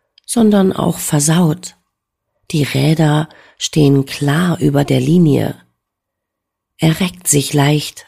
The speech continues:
auf dem Sportwagensitz, bis ihm etwas einfällt und er sich verstohlen umschaut.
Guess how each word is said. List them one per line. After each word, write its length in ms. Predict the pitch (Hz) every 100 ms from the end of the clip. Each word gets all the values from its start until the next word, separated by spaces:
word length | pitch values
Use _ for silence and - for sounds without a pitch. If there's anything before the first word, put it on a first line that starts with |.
| -
auf 180 | 127
dem 160 | 131 135
Sportwagensitz, 1200 | 135 - 151 151 143 139 139 139 151 147 - - - - _ _ -
bis 200 | 226 -
ihm 140 | 190
etwas 480 | 165 170 175 151 -
einfällt 800 | 165 190 196 - 147 151 - - _ _ _ _
und 140 | - -
er 100 | 143
sich 240 | 147 -
verstohlen 760 | - 123 - - 139 156 135 -
umschaut. 840 | 139 170 180 - 127 139 160 -